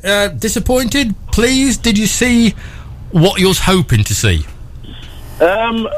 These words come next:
Speaker 2: well, I don't think you read too much into a friendly. It is a friendly at the end of the day. But if I swayed towards anything, I, I was really pleased. Um, obviously, like we said, they are the, the, were the best, uh, non-professional club in Nottingham by some way. Um,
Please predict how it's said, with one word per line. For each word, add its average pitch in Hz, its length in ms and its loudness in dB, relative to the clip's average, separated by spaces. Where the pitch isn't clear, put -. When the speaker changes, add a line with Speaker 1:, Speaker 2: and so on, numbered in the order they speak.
Speaker 2:
well, 202 360 0
I 180 160 -2
don't 214 100 2
think - 120 -6
you 160 100 -6
read 156 200 2
too 151 120 -2
much 139 160 0
into 139 180 0
a 120 40 0
friendly. 127 380 0
It 139 100 0
is 120 80 -2
a - 20 -8
friendly 127 220 0
at 110 60 -8
the 117 40 -6
end 113 140 -8
of 110 100 -8
the 117 80 -8
day. 127 240 0
But 123 320 0
if 139 140 -4
I 160 120 0
swayed 190 260 2
towards 135 280 0
anything, 123 400 -2
I, 131 60 2
I 135 60 0
was 131 80 -4
really 143 220 2
pleased. 160 400 0
Um, 117 460 -2
obviously, 123 360 0
like 127 140 4
we 117 80 -2
said, 131 180 0
they 127 120 2
are 127 200 2
the, 123 260 -2
the, 127 60 -6
were 110 40 -4
the 113 300 -2
best, - 340 -4
uh, 123 200 0
non-professional 127 720 -2
club 127 200 -2
in 113 80 -4
Nottingham 123 380 -2
by 123 140 2
some 120 200 -4
way. 120 280 0
Um, 120 500 0